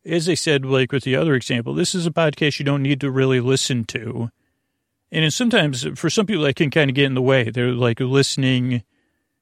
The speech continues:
waiting for me to get to kind of the sleep stuff. Uh, and really, I'm just kind of, like,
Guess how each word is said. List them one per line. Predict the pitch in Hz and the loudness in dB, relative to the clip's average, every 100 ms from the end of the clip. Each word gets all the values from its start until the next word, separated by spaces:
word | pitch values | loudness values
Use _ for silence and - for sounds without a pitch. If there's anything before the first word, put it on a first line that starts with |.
| _ | _
waiting | 143 147 147 135 | 0 2 4 2
for | 151 | 0
me | 135 | 2
to | 127 | 2
get | 127 127 | 0 0
to | 143 | -2
kind | 131 131 127 | -2 0 0
of | |
the | 113 | -2
sleep | - - 143 139 - | -6 -4 -2 -2 -2
stuff. | - 127 120 117 - | -4 -4 -6 -8 -6
Uh, | 120 120 127 120 120 _ _ _ _ _ _ _ _ _ _ _ _ | -6 -4 -6 -6 -8 _ _ _ _ _ _ _ _ _ _ _ _
and | 143 131 127 123 117 | -2 0 2 0 -2
really, | 127 131 151 135 | -4 0 2 4
I'm | 123 | 2
just | 135 - - | -2 -6 -4
kind | 139 135 | -2 0
of, | 123 127 | -2 -2
like, | 123 127 | -2 -2